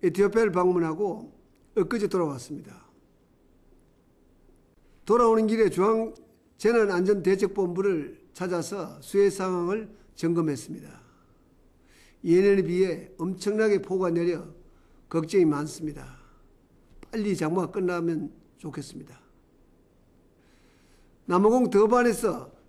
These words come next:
이천십팔 년 평창 동계올림픽 유치에 성공한 것은 평창과 강원 도민의 승리이자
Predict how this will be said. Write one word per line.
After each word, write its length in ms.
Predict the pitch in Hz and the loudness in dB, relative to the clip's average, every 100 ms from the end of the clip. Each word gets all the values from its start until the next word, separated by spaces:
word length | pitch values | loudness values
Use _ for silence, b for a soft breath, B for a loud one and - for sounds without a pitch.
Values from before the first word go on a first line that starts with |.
| - | -8
이천십팔 680 | 214 208 233 170 196 214 214 | -6 -2 -2 -2 -6 -2 0
년 240 | 214 180 | 0 0
평창 420 | 170 202 220 214 175 | -4 -4 0 0 2
동계올림픽 640 | 175 190 196 185 208 175 | 0 4 2 2 -2 -4
유치에 320 | 165 165 196 | -6 -2 -2
성공한 300 | 165 170 165 | 0 -2 -2
것은 400 | 170 - 156 - - b b b b b b b | -4 -6 -8 -8 -18 b b b b b b b
평창과 720 | - 202 185 220 214 202 160 | -4 -2 0 0 2 0 -2
강원 340 | 151 160 185 180 | -2 2 2 4
도민의 400 | 180 196 196 175 | 4 4 2 2
승리이자 640 | 185 180 151 156 151 - | 0 0 0 -4 -14 -20